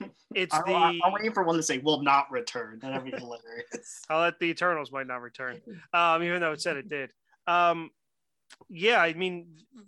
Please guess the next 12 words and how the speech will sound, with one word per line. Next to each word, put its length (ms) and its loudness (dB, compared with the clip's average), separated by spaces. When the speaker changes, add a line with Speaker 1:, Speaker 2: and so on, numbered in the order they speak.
Speaker 1:
we'll 140 -2
co-, 160 -4
let's 120 -6
kinda 180 2
jump 220 0
into 220 -6
that. 500 4
Uh, 200 2
uh, 240 -12
this 380 0
movie 360 -2
was 500 -4